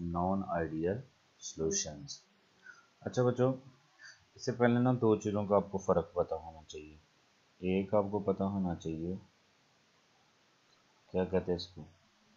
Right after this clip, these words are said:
जियोट्रॉपिक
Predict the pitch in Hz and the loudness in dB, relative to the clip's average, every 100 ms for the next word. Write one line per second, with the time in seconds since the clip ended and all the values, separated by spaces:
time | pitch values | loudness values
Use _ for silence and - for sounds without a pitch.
0 | _ _ _ _ _ _ _ _ _ _ | _ _ _ _ _ _ _ _ _ _
1 | _ _ _ _ _ 78 80 80 92 101 | _ _ _ _ _ -12 -10 -4 -2 2
2 | 95 104 127 - _ _ _ _ _ _ | 2 2 0 -6 _ _ _ _ _ _
3 | _ _ _ _ _ _ _ _ _ _ | _ _ _ _ _ _ _ _ _ _
4 | _ _ _ _ _ _ _ _ _ _ | _ _ _ _ _ _ _ _ _ _
5 | _ _ _ _ - 95 92 - - 131 | _ _ _ _ 2 4 4 0 -2 -2